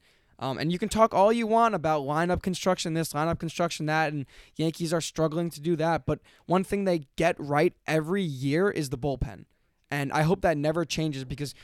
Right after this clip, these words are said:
going back to twenty sixteen, they've had, they've had hella arms. They've had, uh, Andrew Miller, Betances. They've had all these, you know, electric arms that they just throw, throw out after one after one.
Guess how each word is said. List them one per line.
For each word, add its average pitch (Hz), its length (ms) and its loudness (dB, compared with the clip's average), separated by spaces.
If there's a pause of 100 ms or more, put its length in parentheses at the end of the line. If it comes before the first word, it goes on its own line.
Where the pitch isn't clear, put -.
(140)
going 185 220 4
back 185 220 2
to 156 80 -4
twenty 180 380 -4
sixteen, 180 640 -4
they've 151 200 0
had, 156 440 0 (300)
they've 165 180 0
had 156 400 0 (720)
hella 185 360 6
arms. 123 400 -2
They've 147 140 -2
had, 143 260 0
uh, 123 240 -2
Andrew 139 320 -2
Miller, 175 520 6
Betances. 170 840 -4 (400)
They've 160 140 0
had 151 100 2
all 170 200 2
these, 175 320 -4
you - 80 -10
know, 143 140 -4
electric 151 480 0
arms 143 380 0
that 123 260 -4 (260)
they 151 140 -4
just 135 300 -8
throw, 151 420 4
throw 151 280 0
out 156 260 2 (260)
after 139 240 -4
one 147 240 0
after 135 260 -2
one. 139 340 -2